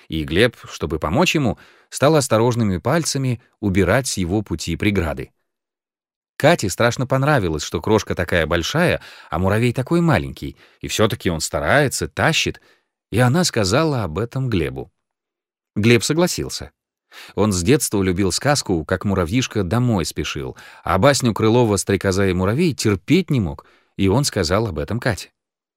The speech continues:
Катя заинтересовалась, и он ей объяснил, что муравей не может быть таким идиотом. Глупость придумал баснописец Крылов. «Ну, подумаешь,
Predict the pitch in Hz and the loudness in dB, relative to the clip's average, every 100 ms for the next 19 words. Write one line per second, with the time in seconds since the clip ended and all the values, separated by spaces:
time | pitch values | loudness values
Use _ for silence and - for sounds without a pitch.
0 | _ - 131 165 143 117 113 120 110 110 | _ 0 2 4 2 2 2 0 0 2
1 | 139 104 85 - _ _ _ - 113 170 | 2 0 -2 -10 _ _ _ -2 4 4
2 | 180 165 139 127 - 185 - 123 113 123 | 6 4 2 -2 -2 -2 0 0 2 2
3 | 165 135 123 120 143 156 151 143 147 - | 2 4 4 6 4 2 0 0 0 -2
4 | 131 139 156 214 - 85 - _ _ _ | -2 -2 0 0 -2 -4 -12 _ _ _
5 | 101 107 202 277 202 156 - 139 170 156 | 0 6 8 8 6 2 2 2 4 4
6 | 95 85 90 117 143 156 - - 151 160 | 4 0 -2 -2 -4 -4 -4 -2 0 0
7 | - _ _ _ _ _ - 165 143 123 | -2 _ _ _ _ _ 0 6 6 6
8 | 127 131 202 151 - | 4 6 6 4 -2